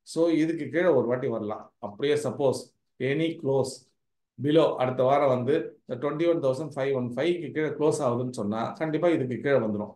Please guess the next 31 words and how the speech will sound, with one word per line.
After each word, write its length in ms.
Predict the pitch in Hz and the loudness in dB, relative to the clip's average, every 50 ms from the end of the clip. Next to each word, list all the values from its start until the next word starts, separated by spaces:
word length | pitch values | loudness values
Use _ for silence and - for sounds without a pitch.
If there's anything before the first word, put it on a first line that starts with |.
| _ - | _ -6
ட்வென்டி 240 | 139 135 135 143 143 | -6 -4 -2 0 0
ஒன் 120 | 131 123 | 2 2
தௌசண்ட் 200 | 127 123 123 147 | 2 2 2 0
ஒன் 160 | 139 123 131 | 0 0 0
தேர்ட்டி 220 | 127 - 135 123 123 120 | 2 0 0 0 0 -4
செவனுக்கு 260 | - 120 113 113 110 | -4 -4 -4 -4 -4
கீழே 220 | - 123 120 147 185 208 208 208 - - _ _ _ | -4 -2 2 2 2 2 2 -2 -6 -14 _ _ _
இங்க 200 | _ - 131 123 | _ -4 -2 -2
டார்கெட்ன்றது 640 | 110 127 127 135 139 139 135 117 120 113 110 110 113 | 0 2 2 2 2 2 0 0 -2 -4 -4 -6 -4
இது 200 | 127 120 110 123 | -4 -4 -2 -2
வரைக்கும் 280 | 117 107 110 107 110 107 | -2 -2 -2 -2 -2 -2
வரும். 180 | 104 107 104 117 | -2 -2 -2 -2
ட்வென்டி 180 | 139 139 151 | -2 0 0
தௌசண்ட் 420 | 156 147 127 113 - 160 151 - 113 | 2 2 2 0 0 -4 -6 -4 -4
ஃபைவ் 100 | 104 104 | -4 -2
டுவென்டி 200 | 113 104 101 101 | -2 -4 -4 -4
ஃபைவ் 80 | 101 104 | -4 -4
வரைக்கும் 260 | 104 107 117 107 101 | -4 -2 -2 -4 -4
வரும். 140 | - - - | -4 -4 -4
ஆனாலும் 800 | 107 101 98 95 92 95 95 98 101 131 165 175 190 208 - - _ _ _ _ _ _ _ _ _ _ _ | -4 -4 -4 -6 -8 -8 -6 -4 0 0 0 0 -2 -4 -8 -14 _ _ _ _ _ _ _ _ _ _ _
திரும்பவும் 480 | - 139 139 127 120 135 151 170 170 139 | -4 -2 -2 -2 0 0 0 2 2 2
இது 240 | 117 143 185 196 196 | 4 4 4 4 2
மேல 340 | - - 113 117 113 113 | 0 -2 -2 -2 -2 -2
தான் 280 | 110 117 123 135 131 - - | 0 0 0 0 0 -2 -2
போகும். 360 | 110 113 107 117 143 151 139 | -2 -2 0 0 -2 -2 -2
அதுல 420 | 113 110 120 131 143 147 135 117 | -2 -2 -2 0 2 2 2 2
எந்த 240 | 107 117 120 120 131 | 2 2 2 2 4
விதமான 380 | 120 113 104 104 104 104 - 156 | 2 2 0 0 -2 -2 -2 -4
டவுட்டும் 360 | 135 - 113 110 107 107 98 | -4 -4 -4 -2 -2 -2 -4
கிடையாது. 320 | 101 98 95 92 92 - - | -4 -4 -4 -4 -6 -8 -10
ஏன்னா, 320 | - 117 139 170 208 - | -8 -4 -2 -2 -2 -2